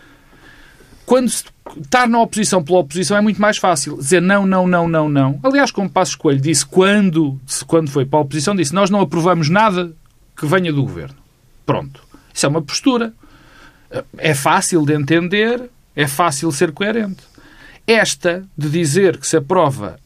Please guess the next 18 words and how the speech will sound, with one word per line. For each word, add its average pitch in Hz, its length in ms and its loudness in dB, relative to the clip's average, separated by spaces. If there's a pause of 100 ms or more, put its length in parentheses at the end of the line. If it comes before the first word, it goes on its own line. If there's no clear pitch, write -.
independentemente 160 920 0
de 147 60 2
onde 156 220 0
venha, 147 320 0
se - 180 0
for 165 240 2
bom, 147 380 2
segundo 156 300 -6
o - 20 -6
seu 165 140 -2
entendimento, 160 500 -4
para 170 100 -4
o 165 40 -4
país, 226 420 -8 (640)
leva 208 280 0
tempo. 180 440 -6 (400)
Leva 160 300 0
tempo, 180 500 -2